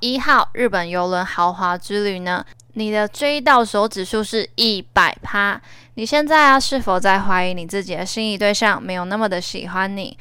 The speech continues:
让你的内心啊很不确定，充满疑惑？但他同时也是有同样的状况哦，也会怀疑你，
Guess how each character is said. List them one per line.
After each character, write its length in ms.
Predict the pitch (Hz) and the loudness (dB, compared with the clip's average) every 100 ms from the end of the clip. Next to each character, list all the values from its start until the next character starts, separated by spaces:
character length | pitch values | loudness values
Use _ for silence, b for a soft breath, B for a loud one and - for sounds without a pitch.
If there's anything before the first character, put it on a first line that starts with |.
| B B | B B
让 180 | - 262 | -2 0
你 80 | 226 | 0
的 80 | 196 | 0
内 200 | 226 220 | 0 0
心 320 | - 226 220 | -2 0 0
啊 120 | 208 | 0
很 180 | 202 170 | -2 -6
不 100 | 170 | -6
确 240 | - 190 | -2 -2
定， 240 | 185 196 - | -2 -4 -6
充 180 | - 196 | -10 -6
满 180 | 190 170 | -6 -6
疑 160 | 175 | -8
惑？ 280 | 180 - - - B B B | 0 2 2 -2 B B B
但 200 | 311 311 | 2 2
他 300 | 285 302 294 | 2 0 0
同 280 | - 202 190 | -2 -4 -4
时 380 | - 196 190 - | -6 -4 -4 -4
也 140 | 190 | -6
是 200 | 170 - | -6 -4
有 160 | 196 175 | -4 -4
同 180 | 180 180 | -4 -4
样 140 | 190 | -4
的 80 | 185 | -2
状 220 | 180 190 | -4 -6
况 200 | - 196 | -2 -2
哦， 220 | 185 185 - B B | 0 -2 -4 B B
也 120 | 214 | 0
会 140 | 233 247 | 2 4
怀 120 | 226 | 4
疑 120 | 226 | 4
你， 220 | 233 - | 2 -2